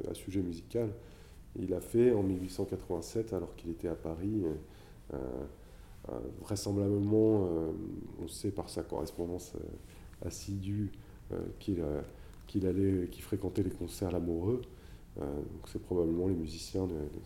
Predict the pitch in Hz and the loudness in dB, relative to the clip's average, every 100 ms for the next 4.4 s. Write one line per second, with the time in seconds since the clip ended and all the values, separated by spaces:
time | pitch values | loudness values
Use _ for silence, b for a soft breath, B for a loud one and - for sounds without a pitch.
0 | - - 85 76 76 78 - - - - | -10 -6 -2 0 0 -2 -4 -8 -10 -10
1 | - - - - - - 82 - - - | -12 -16 -14 -8 -6 -4 -8 -12 -10 -8
2 | 78 69 71 - - 85 80 82 - 80 | -6 -6 -8 -10 -2 0 0 -4 -4 0
3 | 90 101 87 80 78 80 82 80 - 85 | 4 4 4 0 0 0 0 0 2 2
4 | - 85 90 | 2 0 0